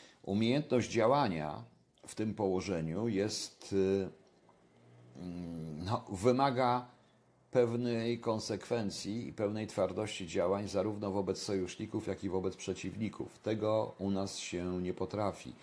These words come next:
Ja zawsze mówiłem, że my jesteśmy od ściany do ściany. Albo kochamy tych, albo kochamy tych. A tu chodzi o to, żebyśmy kochali tylko i wyłącznie siebie jako Polacy, a resztę kontrolowali, tak jak to robią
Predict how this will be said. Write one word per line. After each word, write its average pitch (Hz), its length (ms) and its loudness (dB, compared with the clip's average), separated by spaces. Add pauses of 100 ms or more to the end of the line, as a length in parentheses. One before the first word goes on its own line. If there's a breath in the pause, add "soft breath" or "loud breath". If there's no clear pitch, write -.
(400 loud breath)
Ja 98 320 4
zawsze 98 300 -2
mówiłem, 101 300 0
że 95 120 -2
my 95 80 -2
jesteśmy 95 380 -4
od 90 140 -4
ściany 98 400 0
do 95 120 0
ściany. 78 520 -4 (320 loud breath)
Albo 95 320 2
kochamy 95 480 0
tych, 113 280 -2
albo 107 260 -2
kochamy 101 420 -2
tych. 98 220 -2
A 78 80 0
tu 95 120 -4
chodzi 95 300 -2
o 95 60 2
to, 98 140 -2
żebyśmy 92 360 -6
kochali 85 420 -2
tylko 139 340 -2
i 120 60 2
wyłącznie 113 420 -2
siebie 110 280 -2
jako 69 260 0
Polacy, 80 560 0 (160)
a 185 80 0
resztę 160 440 2 (280 loud breath)
kontrolowali, 85 880 2 (260 loud breath)
tak 131 160 -2
jak 113 160 0
to 104 120 4
robią 87 320 2